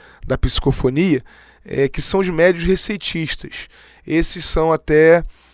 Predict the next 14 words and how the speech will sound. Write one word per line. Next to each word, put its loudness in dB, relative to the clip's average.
é, 2
bastante 2
comuns, 0
né, 4
no -2
nosso 0
dia 2
a 4
dia -4
espírita, -4
é, -2
nas 0
casas 2
espíritas 0